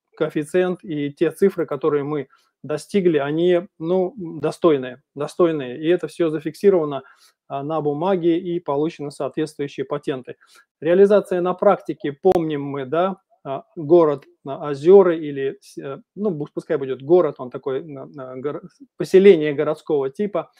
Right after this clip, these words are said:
И там мы испытывали именно путевую структуру. Это был две тысячи первый год,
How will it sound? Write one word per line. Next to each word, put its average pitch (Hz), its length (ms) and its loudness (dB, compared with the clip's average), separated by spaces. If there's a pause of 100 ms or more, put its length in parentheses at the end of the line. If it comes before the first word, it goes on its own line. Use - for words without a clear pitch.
(160)
И 151 80 -14
там 220 240 2
мы 190 180 -2
испытывали 180 580 -2
именно 185 540 -2
путевую 170 760 -2
структуру. 160 640 -6
Это 135 160 -10
был 139 200 -6
две 139 120 -10
тысячи 156 340 -12
первый 135 400 -6
год, 208 240 -2